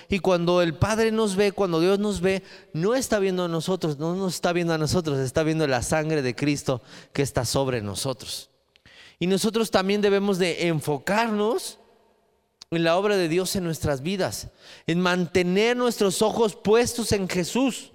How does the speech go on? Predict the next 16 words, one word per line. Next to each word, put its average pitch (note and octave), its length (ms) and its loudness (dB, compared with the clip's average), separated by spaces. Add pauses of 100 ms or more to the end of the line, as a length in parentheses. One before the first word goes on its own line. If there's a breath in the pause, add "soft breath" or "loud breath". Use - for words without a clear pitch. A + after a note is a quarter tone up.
(540 loud breath)
no G#3 280 2
en B3+ 160 0
nuestro G3 400 0
pasado G3 440 -2
sin F#3 200 -4
Él. D#3+ 220 -6 (2000)
Dios F#3 320 0
está G#3+ 240 0
hablando G3 320 0
a F3+ 40 4
la D#3 120 2
iglesia E3 380 0
de C#3+ 100 0
Sodoma D3+ 420 -2
y D3+ 40 -2
Gomorra. C#3 500 -4